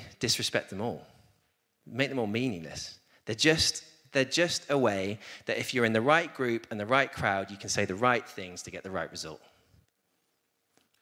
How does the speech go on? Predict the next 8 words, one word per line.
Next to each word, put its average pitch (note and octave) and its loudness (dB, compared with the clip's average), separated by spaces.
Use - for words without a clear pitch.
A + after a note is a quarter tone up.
Don C3+ 4
Carson B2+ 2
said G#2 0
this, - -4
"The A2 0
swearing F3 6
of D#3+ -2
oaths G#2+ 0